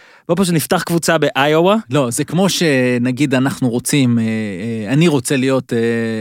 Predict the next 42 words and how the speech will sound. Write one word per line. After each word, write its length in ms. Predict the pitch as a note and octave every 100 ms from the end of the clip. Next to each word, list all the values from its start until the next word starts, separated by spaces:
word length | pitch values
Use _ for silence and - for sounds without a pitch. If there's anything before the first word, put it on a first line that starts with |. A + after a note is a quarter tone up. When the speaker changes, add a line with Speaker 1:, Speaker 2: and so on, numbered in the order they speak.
| F2+
Speaker 2:
מנכ״ל 520 | A#2+ C#3+ C#3 F3 E3
סלאש 360 | C#3+ D3+ D3 A#2
ג'נרל 320 | D3 E3 D3
מנג'ר 340 | C3+ C#3 B2
של 200 | B2+ B2
קבוצה. 380 | A2 A2 A#2 C3
Speaker 1:
כן. 220 | A3+ B3+ A#3+ -
Speaker 2:
אין 160 | G#3
לי 80 | A3
את 100 | G3
הקבוצה, 420 | E3+ - B2+ C#3+
אני 120 | C#3+ F#3+
רק 120 | B3+
צריך 180 | - -
לשכנע 320 | B3+ B3 B3+
עכשיו 220 | - A3+
למישהו 540 | G3 E3+ F#3 E3+ F#3
שיקנה 320 | D#3+ A3 A3+ D#4
את 100 | F4+
הפועל 220 | - E4+
חולון, 320 | - F4 C#4+ - - _ _ -
ואני 280 | E3+ A3+ D#4
Speaker 1:
ב-, 20 |
Speaker 2:
אבוא. 220 | D#4 E4+ C#4 _ -
Speaker 1:
מאט 340 | C3 F3 F3+
דיימון 440 | C3 D3 D3 D3 D3+
ובן 300 | C3 C#3+ D3
אפלק 480 | B2+ - B2 B2+ - _ -
רצו 320 | C3 - F#3
להיות 240 | F#3+ G#3
שחקנים. 580 | - A3 A#3+ B3+ C4 C3+ -
Speaker 2:
כן. 240 | - C3 G#2+ - _ -
Speaker 1:
אז 160 | C#3+
הם 100 | F3
כתבו 380 | G3+ A3+ - C4+
תסריט 560 | - D#4 - E4 F4 -
כדי 220 | - A#3
שהם 260 | A3+ A#3 B3+
ישחקו 340 | C#4+ C4+ -
בסרט 420 | C#4+ C4+ C#4 C4+ A#3+
הזה. 240 | E3+ D3 B2+
Speaker 2:
זהו. 120 | -